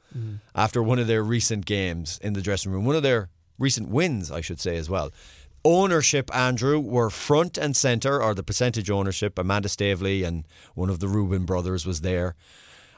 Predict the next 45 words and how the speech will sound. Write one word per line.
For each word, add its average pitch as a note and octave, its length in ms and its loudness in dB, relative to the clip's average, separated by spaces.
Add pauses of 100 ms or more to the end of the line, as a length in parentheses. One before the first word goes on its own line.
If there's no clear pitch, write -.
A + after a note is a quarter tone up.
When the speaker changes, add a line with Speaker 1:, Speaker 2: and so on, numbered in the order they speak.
(180)
Speaker 2:
And, G2 480 2
uh, F#2 240 2
one G#2 160 -2
of G2+ 80 -4
the F#2 80 -4
Saudi G2 380 0
contingent E2 640 -6 (220)
of E2 240 -8
the E2+ 60 -8
P F2+ 220 -4
I E2 80 0
F D2+ 320 -6 (100)
was F2 220 -6
down F#2 220 -2
the E2+ 60 -6
front E2+ 280 -8
as D#2+ 100 -8
well. D2+ 240 -6 (600)
And, G#2+ 480 2
of G#2 80 -2 (200)
course, G2 340 -2
it E2 100 -4
got F#2 240 -2
roundly F#2 400 -2
mocked E2+ 580 -4 (280)
because, F2+ 800 -4 (580)
you B2 120 -2
know, D#2+ 260 -4 (500)
<laughs> - 640 -8
for A#2 280 2
a, E2 480 -6
a C3+ 60 0
number D3 280 4
of G2 100 0
reasons. G#2 300 -2
The D#3+ 80 -4
same F3+ 220 2
way B2 120 2
Arsenal A2+ 380 0
got F2+ 220 -4
mocked F2 260 -4
for, E2+ 240 -8
for G2 160 -8
taking F#2 360 -2
photos F2 560 -4